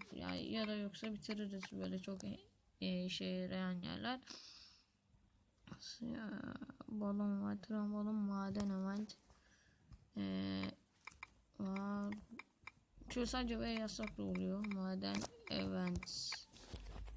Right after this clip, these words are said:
Bakalım nasıl bir yer. Burası event olacağı zaman. Ha, burası orası. Maden olacağı, e, şey burada elmas falan oluyordur. Tamam, güzel var.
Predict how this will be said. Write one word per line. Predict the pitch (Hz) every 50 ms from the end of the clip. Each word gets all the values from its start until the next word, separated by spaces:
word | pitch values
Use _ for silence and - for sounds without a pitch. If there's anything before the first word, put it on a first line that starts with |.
| - - - - - -
Bakalım | 214 202 196 226 226 226 226 220 214 214 208
nasıl | 208 214 208 - - 202 196
bir | 196
yer. | 196 202 202 208 214 208 202 202
Burası | 214 214 220 220 208 - - 226 233 240 240 - - -
event | - 208 208 208 214 214 214 208 -
olacağı | 214 208 202 202 202 202 214 214 214 208
zaman. | 208 202 202 202 202 214 220 202
Ha, | 202 214 220 220 214 208 196 190 190 185 185 185 180 175 175
burası | 180 185 196 208 208 208 202 - - 202 202
orası. | 202 202 202 202 196 190 185 185 - - 185 180 170 180 185 - - - - - - - - - - - - - -
Maden | 208 202 202 202 202 202 220 220 220
olacağı, | 220 214 214 208 202 208 214 214 214 214 214 - - -
e, | 196 202 196 196 196 196 196 196
şey | 190 190 - 220 220 208
burada | 202 208 202 202
elmas | 202 202 196 196 202 202 196 -
falan | - 202 202 196 190
oluyordur. | 190 185 190 190 185 190 208 233 240 247 262 - - - - - - - - - - - - - - - -
Tamam, | 240 233 220 220 226 226 226
güzel | 220 220 226 233 233 233 226 220 220 214 214
var. | 214 220 220 226 226